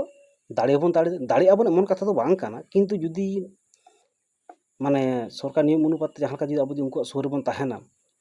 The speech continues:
ᱢᱟᱱᱮ ᱜᱚᱲᱚ ᱥᱚᱯᱚᱦᱚᱫ ᱡᱩᱫᱤ ᱵᱚᱱ ᱮᱢᱟ ᱠᱚᱣᱟ, ᱠᱷᱩᱵ ᱜᱮ ᱦᱚᱭᱛᱳ ᱵᱚᱱ ᱫᱟᱲᱮ ᱵᱟᱹᱲᱤᱡᱚᱜ ᱜᱮᱭᱟ᱾ ᱚᱱᱟ ᱫᱚ ᱤᱧᱟᱹᱜ ᱟᱹᱭᱢᱟᱹᱱ ᱞᱮᱠᱟᱛᱤᱧ ᱞᱟᱹᱭᱫᱟ᱾ ᱛᱚᱵᱮ ᱱᱚᱣᱟ ᱦᱚᱸ ᱢᱤᱫᱴᱟᱝ ᱥᱟᱹᱨᱤ ᱠᱟᱛᱷᱟ ᱠᱟᱱᱟ,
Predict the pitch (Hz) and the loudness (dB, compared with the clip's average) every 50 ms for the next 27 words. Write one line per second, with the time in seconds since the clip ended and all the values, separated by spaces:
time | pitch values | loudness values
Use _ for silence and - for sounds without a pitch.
0 | _ _ _ _ 123 123 127 127 123 120 110 92 107 127 135 139 135 139 131 160 | _ _ _ _ -4 -2 -2 -2 -2 -4 -6 -6 -2 2 4 4 4 2 -2 -2
1 | 151 139 131 131 143 131 120 127 127 123 147 175 - - _ _ _ _ _ _ | -2 -2 -4 -4 -4 -4 -4 -4 -6 -6 -8 -10 -12 -12 _ _ _ _ _ _
2 | _ _ _ _ _ _ _ _ _ _ _ _ _ _ _ _ - - 165 165 | _ _ _ _ _ _ _ _ _ _ _ _ _ _ _ _ -12 -12 -10 0
3 | 165 185 170 170 - 180 196 202 180 127 113 131 147 120 117 123 127 - 151 - | 2 2 2 2 0 -2 -2 -2 -2 0 2 2 2 4 2 2 0 -2 -4 -6
4 | - 113 107 92 - _ _ _ _ - 139 139 139 143 131 - 139 147 165 160 | -8 -12 -16 -18 -18 _ _ _ _ -8 -6 -4 -2 -2 -2 -2 0 0 0 0
5 | - - - 165 170 180 185 190 190 196 190 190 185 185 196 190 170 113 110 107 | -2 -8 -4 0 2 4 4 4 4 2 2 0 0 2 2 2 2 0 -2 -6
6 | - - - 123 _ _ _ _ _ _ _ _ _ _ _ _ _ _ _ _ | -8 -12 -16 -20 _ _ _ _ _ _ _ _ _ _ _ _ _ _ _ _
7 | _ _ - - _ _ _ - - _ - 135 139 135 139 143 165 175 175 - | _ _ -20 -20 _ _ _ -20 -20 _ -4 0 0 2 2 2 2 0 -2 -2
8 | - 165 156 - - 131 131 147 - 151 - 156 147 120 107 113 - | -4 -4 -4 -4 -6 -6 -4 -4 -6 -6 -8 -8 -8 -8 -10 -12 -14